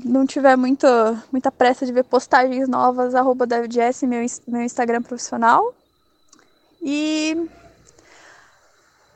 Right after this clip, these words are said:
acho que é mais isso que eu produzo, algum conteúdo, assim, mais legal, mas essas redes, por enquanto, tô meio preguiçosa, agora tá pegando bastante, mas com o passar do tempo eu tenho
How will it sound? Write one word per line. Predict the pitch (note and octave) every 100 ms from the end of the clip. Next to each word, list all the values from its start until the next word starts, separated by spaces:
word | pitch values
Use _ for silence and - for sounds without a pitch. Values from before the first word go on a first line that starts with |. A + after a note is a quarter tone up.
| - A#4+
acho | -
que | C5+
é |
mais | C5 C#5 C#5+ F#4
isso | C#4+ E4 -
que |
eu | D#4+
produzo, | D#4 D4+ C4 C#4
algum | C#4+ C4+
conteúdo, | - D4 C#4+ C#4 A#3+ B3+ B3
assim, | C4 -
mais | B3 B3+
legal, | C4+ B3+ A#3 A#3+ C4+
mas | D4+ D4+
essas | D#4 - D#4+ D4
redes, | C#4 A#3+ B3 C#4 - -
por | -
enquanto, | C#4+ C#4+ D4
tô | -
meio | D4 D4
preguiçosa, | - C#4+ C4+ - C4 C#4+ D4
agora | C4 D#4
tá | C4+
pegando | C4+ C4 B3+
bastante, | C4 B3+ - B3 A#3+ C4+
mas | D4 C4 C4 C4+ - - _
com | C4+
o | C4+
passar | C#4 C#4 C4+ B3+
do | C4+
tempo | - B3 C4
eu | C4
tenho | C4 A#3+